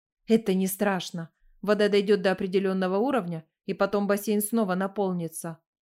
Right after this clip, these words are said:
Это делают для циркуляции воды. Вы не ответили на мой вопрос",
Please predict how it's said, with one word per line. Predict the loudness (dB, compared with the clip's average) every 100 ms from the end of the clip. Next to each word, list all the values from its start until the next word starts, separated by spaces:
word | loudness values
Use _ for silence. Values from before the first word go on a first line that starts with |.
| -8
Это | -2 0
делают | 2 2 2 0
для | -4
циркуляции | -2 -4 0 0 0 -2 -2 0
воды. | 0 -2 -4 -10 _ _ _
Вы | -2 0
не | 2
ответили | 0 0 0 0
на | 2
мой | 2 2
вопрос", | 0 0 0 -2 -4